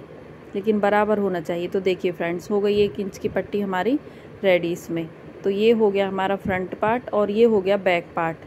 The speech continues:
तो back part में भी same वही हमने किया है, गला भी, plates भी। अब बस इन दोनों का हम solder जोड़ देंगे अच्छे से।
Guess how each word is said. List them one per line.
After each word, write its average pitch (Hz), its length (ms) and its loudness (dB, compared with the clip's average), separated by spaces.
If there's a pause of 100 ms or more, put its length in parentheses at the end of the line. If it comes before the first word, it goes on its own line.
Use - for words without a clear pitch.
(320)
तो 208 80 0
back 185 300 2
part 214 260 4
में 220 160 0
भी 220 100 -2
same 220 380 2
वही 208 280 2
हमने 214 300 0
किया 208 280 0
है, 214 160 0
गला 196 340 4
भी, 214 300 0 (180)
plates 190 440 2
भी। 214 220 0 (420)
अब 202 120 -2
बस 226 220 0
इन 233 120 0
दोनों 208 260 2
का 214 140 0
हम 233 180 0
solder 214 440 2
जोड़ 165 260 0
देंगे 160 280 -4
अच्छे 170 300 -8
से। 165 180 -6